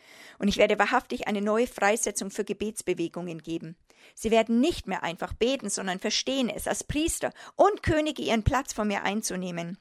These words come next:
Ich habe eine neue Autorität für sie, denn sie sind die Wegbereiter für mein Wirken.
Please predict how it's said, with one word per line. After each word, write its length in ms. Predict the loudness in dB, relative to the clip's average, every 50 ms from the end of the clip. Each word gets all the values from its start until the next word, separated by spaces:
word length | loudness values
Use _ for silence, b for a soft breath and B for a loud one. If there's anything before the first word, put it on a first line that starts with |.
| _ _
Ich 80 | 0 0
habe 120 | 4 4
eine 160 | 6 4 4 4
neue 420 | 4 6 6 6 6 4 4 6
Autorität 680 | 4 4 4 2 0 0 0 0 0 2 2 2 2 2
für 120 | 0 -2
sie, 200 | -2 -2 -4 -6 B B B B B B B 2
denn 160 | 4 4 4
sie 340 | 2 0 -2 0 0 0 0
sind 300 | -2 -2 -2 -2 0 -2
die 120 | -2 0
Wegbereiter 720 | 0 -2 -2 -4 -2 0 0 2 4 4 4 4 2 0 -4
für 160 | -2 -2 -2
mein 240 | -2 -2 -2 -2 0
Wirken. 460 | 0 0 0 -2 -4 -10 -10 -10 -12